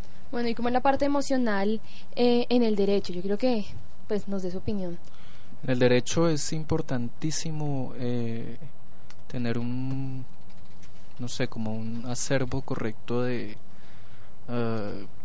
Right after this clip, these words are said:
Speaker 2: de lenguaje corporal. Eh, es decir,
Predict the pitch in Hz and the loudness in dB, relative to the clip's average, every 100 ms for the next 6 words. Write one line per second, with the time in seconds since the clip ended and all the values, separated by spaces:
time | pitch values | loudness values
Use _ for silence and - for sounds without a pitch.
0 | - - 131 127 123 120 127 131 143 - | -2 0 0 2 2 0 0 0 0 2
1 | 123 117 - 92 - - - - - 147 | 2 2 0 -2 -2 -2 -2 -2 0 2
2 | 160 202 143 | 2 2 2